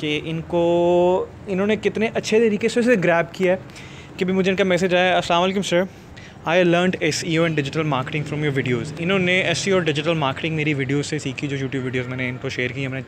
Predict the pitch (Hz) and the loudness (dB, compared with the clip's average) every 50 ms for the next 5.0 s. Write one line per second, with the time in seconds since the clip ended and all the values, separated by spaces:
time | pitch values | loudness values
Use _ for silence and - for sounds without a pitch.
0 | - - - - - - - - - - 165 156 - 160 160 156 147 147 143 - | -12 -18 -16 -16 -16 -16 -16 -12 -4 0 0 0 2 0 -2 -2 0 0 -2 -2
1 | - 123 120 - - 117 107 110 - - - - - - - - - - - - | -2 -4 -4 -4 -8 -10 -10 -10 -12 -16 -18 -18 -16 -16 -16 -16 -18 -16 -8 -2
2 | 175 180 180 196 220 208 170 175 160 160 185 196 190 - - 170 151 139 147 160 | -2 0 2 2 2 4 4 4 4 4 4 0 0 0 0 0 0 0 -2 -4
3 | 170 180 185 185 170 - 196 156 135 120 131 135 131 151 - - 151 151 156 156 | -2 -2 -2 -2 -2 -2 -2 0 0 -2 -2 -2 -4 -6 -4 -2 -2 -2 0 -2
4 | 165 165 - - - - - 131 123 127 143 165 185 202 202 180 170 170 160 143 | -2 -4 -4 -8 -14 -16 -14 -12 -6 -4 0 2 2 2 2 2 0 -2 -2 -2